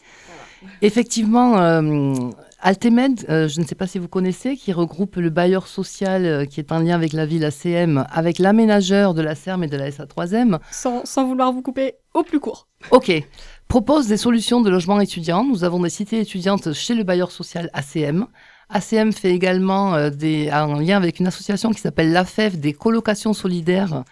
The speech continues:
Speaker 1: des caps, les capseurs qui sont logés dans le quartier populaire qu'est la Mosson et qui, en contrepartie d'un loyer très modéré, doivent donner quelques heures par semaine de soutien à une association du quartier.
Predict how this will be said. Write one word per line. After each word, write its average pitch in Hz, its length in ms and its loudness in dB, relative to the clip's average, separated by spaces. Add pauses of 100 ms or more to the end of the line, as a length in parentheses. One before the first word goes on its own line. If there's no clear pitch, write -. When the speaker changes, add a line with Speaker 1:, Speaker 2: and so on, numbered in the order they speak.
(260)
Speaker 1:
des 151 160 -4
caps, - 540 -6 (260)
les 160 160 -6
capseurs 208 560 -4
qui - 100 -16
sont 160 260 0
logés 202 460 2 (480)
dans 196 400 2 (460)
le 170 220 0
quartier 180 320 -4
populaire 165 440 -2
qu'est 147 140 -4
la 135 100 0
Mosson 180 540 0 (460)
et 180 120 0
qui, 190 120 -2
en 185 80 0
contrepartie 214 480 -2
d'un 190 140 2
loyer 165 260 2
très 247 280 -4
modéré, 185 600 0 (460)
doivent 214 320 0
donner 185 260 2
quelques 170 460 -2
heures 180 260 2
par 143 200 -8
semaine 190 480 0
de 139 460 -2
soutien 233 500 -2
à 175 80 2
une 151 120 0
association 170 500 -6
du 180 120 -6
quartier. - 460 -12